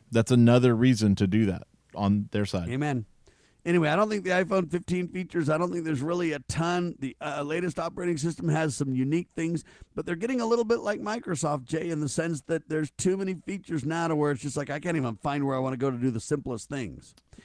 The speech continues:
Speaker 2: And
Speaker 1: Yeah,
Speaker 2: that's
Speaker 1: they're kinda
Speaker 2: really
Speaker 1: saturated.
Speaker 2: frustrating for people.
Speaker 1: There, there's not
Speaker 2: Um,
Speaker 1: huge earth-shattering things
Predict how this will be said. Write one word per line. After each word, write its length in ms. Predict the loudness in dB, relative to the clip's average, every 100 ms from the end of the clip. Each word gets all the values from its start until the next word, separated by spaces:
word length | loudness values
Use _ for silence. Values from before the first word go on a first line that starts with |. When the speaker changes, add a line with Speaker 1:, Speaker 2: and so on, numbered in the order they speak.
| _
Speaker 2:
And 100 | -2
Speaker 1:
Yeah, 80 | 0
Speaker 2:
that's 120 | 2
Speaker 1:
they're 80 | 2
kinda 140 | 2
Speaker 2:
really 120 | 4 4
Speaker 1:
saturated. 260 | 2 2
Speaker 2:
frustrating 340 | 0 0 -2 -6
for 120 | -10
people. 360 | -12 -12 -14 -18 _ _ _ _
Speaker 1:
There, 160 | 2 4
there's 280 | 4 4
not 160 | 4 4
Speaker 2:
Um, 160 | 2 0 _ _
Speaker 1:
huge 320 | 2 4 6
earth-shattering 920 | 4 4 4 8 8 8 6 6 4
things 560 | 4 6 8 6 2